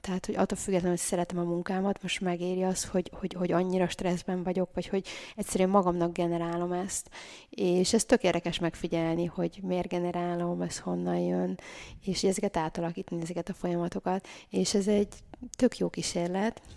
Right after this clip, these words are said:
ami majd kíváncsi vagyok, hogy így, így hogyan fog állni egy három-hat mo-, hónap múlva, majd beszámolok, hogy így, eh, mi, mi, miket, miket érünk el vele, de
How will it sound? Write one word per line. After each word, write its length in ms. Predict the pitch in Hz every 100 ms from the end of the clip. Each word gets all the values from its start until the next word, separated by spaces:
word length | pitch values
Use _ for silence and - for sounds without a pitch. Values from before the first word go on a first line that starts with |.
| - -
ami 480 | 190 185 185 185 190
majd 180 | 196 190
kíváncsi 400 | - 175 180 185
vagyok, 260 | 180 180
hogy 180 | - 175 180 185 -
így, 360 | 202 196 208 -
így 160 | 202
hogyan 360 | - 233 - 180
fog 180 | 180 180
állni 280 | 185 180 180
egy 180 | 190 302 - 302
három-hat 600 | - 185 180 185 190 185
mo-, 100 | 190
hónap 360 | - 190 175 175
múlva, 200 | 190 175
majd 160 | 190 180
beszámolok, 720 | 180 - 165 175 175 180 -
hogy 140 | 165
így, 260 | 170 175 -
eh, 280 | 185 180 180
mi, 160 | 180
mi, 160 | 190 175
miket, 540 | 190 202 190 175 - -
miket 320 | 180 - 175
érünk 320 | 180 180 175
el 140 | 180 185
vele, 200 | 208 226
de 220 | 202